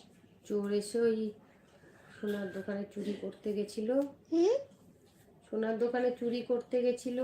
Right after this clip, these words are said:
Speaker 2: তারপরে?
Speaker 1: লোকটার গলা কেটে দিয়েছে।
Speaker 2: গলা কাটেনি, গলা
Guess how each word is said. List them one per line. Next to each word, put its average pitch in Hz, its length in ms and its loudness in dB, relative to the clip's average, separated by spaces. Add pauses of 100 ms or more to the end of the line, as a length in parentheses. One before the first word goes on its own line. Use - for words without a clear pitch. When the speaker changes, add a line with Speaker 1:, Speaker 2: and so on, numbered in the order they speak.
(500)
Speaker 2:
তারপরে? 370 500 2 (840)
Speaker 1:
লোকটার 202 520 -4
গলা 202 320 0
কেটে 220 300 -2
দিয়েছে। 220 500 2 (2000)
Speaker 2:
গলা 311 380 4 (140)
কাটেনি, 370 680 10 (1160)
গলা 359 260 10